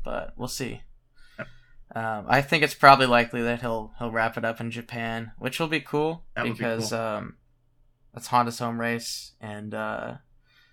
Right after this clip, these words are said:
Speaker 1: I, I think Japan has a pretty cool podium ceremony, if I remember
Speaker 2: It would have been
Speaker 1: correctly.
Speaker 2: way cooler if we had the Red Bull white Honda livery
Speaker 1: Ooh,
Speaker 2: this year,
Speaker 1: yeah.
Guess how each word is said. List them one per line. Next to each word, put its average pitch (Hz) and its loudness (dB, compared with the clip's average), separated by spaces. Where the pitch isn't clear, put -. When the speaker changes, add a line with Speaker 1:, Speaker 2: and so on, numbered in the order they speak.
Speaker 1:
I, - -4
I - -8
think 117 -8
Japan 110 -10
has 110 -12
a 113 -12
pretty 110 -14
cool 107 -12
podium 113 -12
ceremony, 117 -6
if 117 -16
I 120 -8
remember 120 -8
Speaker 2:
It 127 -4
would 139 4
have 139 2
been 127 6
Speaker 1:
correctly. 123 0
Speaker 2:
way 131 0
cooler 127 2
if 117 -6
we 123 0
had 117 -2
the 113 -4
Red 113 -6
Bull 113 -2
white 107 -4
Honda 110 -2
livery 101 -10
Speaker 1:
Ooh, 123 2
Speaker 2:
this 113 -6
year, 104 -12
Speaker 1:
yeah. 113 -6